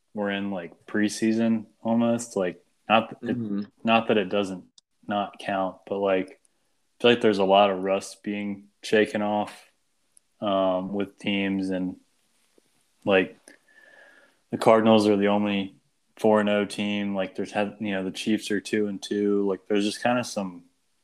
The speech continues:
Speaker 1: strange records. Like, you know, I know the Panthers had an easy schedule, but them being three and one, I think, like,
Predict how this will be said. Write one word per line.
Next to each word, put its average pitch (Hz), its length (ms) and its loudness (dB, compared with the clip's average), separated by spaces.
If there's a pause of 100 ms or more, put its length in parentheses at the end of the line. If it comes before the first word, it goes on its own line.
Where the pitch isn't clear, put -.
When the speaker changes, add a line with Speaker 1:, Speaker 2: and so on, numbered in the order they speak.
(680)
Speaker 1:
strange 101 420 -2
records. 95 680 0
Like, 92 320 -4 (520)
you - 120 -8
know, 90 80 -2
I 92 60 0
know 101 160 4
the 98 140 4
Panthers 101 360 4
had 98 160 6
an 95 80 -2
easy 95 260 -2
schedule, 95 540 0
but 92 380 -4 (320)
them 95 220 -4
being 98 220 0
three 101 220 4
and 98 160 2
one, 98 280 2
I 98 140 0
think, 117 300 2
like, 98 360 4